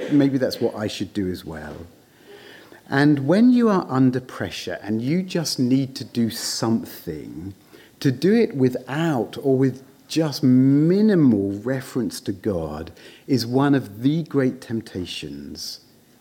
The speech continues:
It is to lean on our own understanding. But when it says, "In all your ways acknowledge him," what it literally says is, "In all your ways know him."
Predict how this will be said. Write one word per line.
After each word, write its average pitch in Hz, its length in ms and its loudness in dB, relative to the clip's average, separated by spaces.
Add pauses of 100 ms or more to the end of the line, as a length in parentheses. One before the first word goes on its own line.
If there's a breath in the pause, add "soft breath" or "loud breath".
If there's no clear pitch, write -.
(140)
It 131 160 2
is 147 220 4
to - 180 -4
lean 127 760 2
on 123 220 0
our 113 300 0
own 120 400 0
understanding. 82 1120 -4 (1400 loud breath)
But 151 100 4
when 175 300 4
it - 160 4
says, 101 640 2
"In 135 340 4
all 175 260 4
your 170 300 4
ways 131 420 2
acknowledge 135 920 2
him," 90 180 -6
what 127 180 0
it 165 120 -2
literally 160 580 -2
says 92 440 -6
is, 98 220 -4
"In 139 360 2
all 175 260 2
your 190 320 0
ways 120 540 0
know 147 580 4
him." 78 720 -10